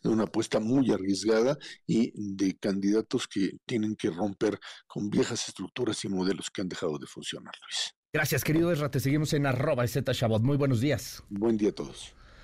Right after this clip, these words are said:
Speaker 2: Son las siete de la mañana con treinta y cuatro minutos. ¿Usted cómo ve el tema de Xochitl Gálvez? Escríbame, por favor, en el cinco cinco siete uno trece trece treinta y siete.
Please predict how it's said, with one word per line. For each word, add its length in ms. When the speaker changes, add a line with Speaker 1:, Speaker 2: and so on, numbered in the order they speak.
Speaker 2:
Son 400
las 160
siete 340
de 80
la 100
mañana 260
con 120
treinta 220
y 60
cuatro 240
minutos. 420
¿Usted 240
cómo 240
ve 80
el 120
tema 360
de 220
Xochitl 400
Gálvez? 420
Escríbame, 460
por 140
favor, 420
en 160
el 100
cinco 380
cinco 400
siete 400
uno 320
trece 320
trece 260
treinta 320
y 60
siete. 420